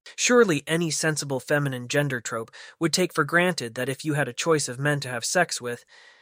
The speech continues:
the first element determining your choice should be how good he is at decision theory. I'm just saying this because it's obviously true, of course,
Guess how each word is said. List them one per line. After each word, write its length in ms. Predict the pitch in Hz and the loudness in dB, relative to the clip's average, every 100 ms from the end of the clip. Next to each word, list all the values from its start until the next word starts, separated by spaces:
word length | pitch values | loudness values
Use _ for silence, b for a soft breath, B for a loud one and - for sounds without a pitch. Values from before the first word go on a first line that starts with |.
| b | b
the 80 | 165 | -4
first 340 | - 214 196 160 | 8 8 8 2
element 320 | 165 156 139 | 2 2 -2
determining 480 | 139 165 156 143 131 | -6 -2 0 0 -4
your 100 | 123 | -6
choice 400 | - 175 139 131 | -2 0 0 -2
should 240 | - 139 | -4 -2
be 140 | 143 135 | -2 0
how 240 | 156 156 | 4 2
good 340 | 139 165 160 | 2 2 2
he 240 | 143 135 123 | 2 -6 -6
is 160 | 120 | -6
at 140 | 123 120 | -6 -6
decision 500 | 139 - 170 135 117 | -6 -4 -4 -4 -8
theory. 420 | 120 110 101 _ _ B B B B - | -12 -12 -14 _ _ B B B B 4
I'm 180 | 180 214 | 4 6
just 220 | 254 - | 4 4
saying 300 | 180 170 147 | 2 0 -2
this 160 | 135 | -4
because 300 | - 143 151 | -6 -6 -4
it's 120 | 143 - | -4 4
obviously 560 | 156 156 139 127 123 117 | 6 6 2 -6 -8 -6
true, 300 | - 139 113 | 0 0 -2
of 120 | - | -10
course, 340 | 120 113 - | -12 -10 -12